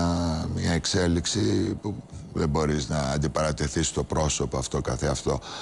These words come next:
Αλλά εμείς είχαμε κάνει, καταστήσει από την αρχή σαφές ότι το πρόσωπο δεν είναι το διακύβευμα. Εμείς δεν πρόκειται να ψηφίσουμε εκλογή Προέδρου,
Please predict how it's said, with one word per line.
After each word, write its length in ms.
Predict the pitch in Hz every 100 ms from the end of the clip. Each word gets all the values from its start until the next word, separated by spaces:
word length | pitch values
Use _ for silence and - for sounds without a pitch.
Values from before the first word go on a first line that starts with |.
| - -
Αλλά 220 | 90 92
εμείς 300 | 92 113 -
είχαμε 280 | 78 101 90
κάνει, 280 | 98 95 87
καταστήσει 600 | 87 78 76 - 87 85
από 120 | -
την 120 | 73
αρχή 260 | 71 - 85
σαφές 580 | - 78 - 95 101 - - - - -
ότι 460 | - 90 - - 85 -
το 140 | 87
πρόσωπο 640 | - 107 104 107 90 92
δεν 220 | 85 92 85
είναι 220 | 76 71
το 160 | 69
διακύβευμα. 960 | 65 64 62 90 92 98 92 101 98 - - -
Εμείς 260 | 85 90
δεν 140 | 80 78
πρόκειται 360 | 80 73 -
να 120 | 69 65
ψηφίσουμε 840 | - 64 - 64 - 69 67 62 - - - -
εκλογή 480 | - - 78 73 76
Προέδρου, 600 | 69 - 82 90 92 104